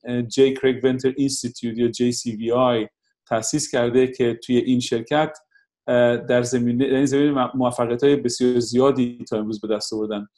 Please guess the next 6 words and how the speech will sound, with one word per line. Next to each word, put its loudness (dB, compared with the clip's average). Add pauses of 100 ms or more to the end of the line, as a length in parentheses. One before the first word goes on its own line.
(440)
اه، -2 (340)
کریگ 6
و 0
همکاراش، 0
اه، -2 (580)
صدها 0